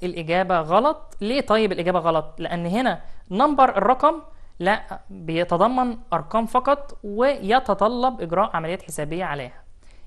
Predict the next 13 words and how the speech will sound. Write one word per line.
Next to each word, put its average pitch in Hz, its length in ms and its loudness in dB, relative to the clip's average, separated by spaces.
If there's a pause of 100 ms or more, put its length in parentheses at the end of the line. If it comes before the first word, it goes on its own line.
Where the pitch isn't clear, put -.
يبقى - 360 -8
نوع 247 220 0
الحقل - 460 0 (180)
تكست 262 420 -2
هو 233 280 2
فعلا 233 460 0
الحقل 190 440 -2
الافتراضي. 226 600 -2 (320)
يبقى 165 180 -2
نوع 269 160 4
الحقل 196 360 0
تكست 285 460 -4
تصحيح 247 600 -6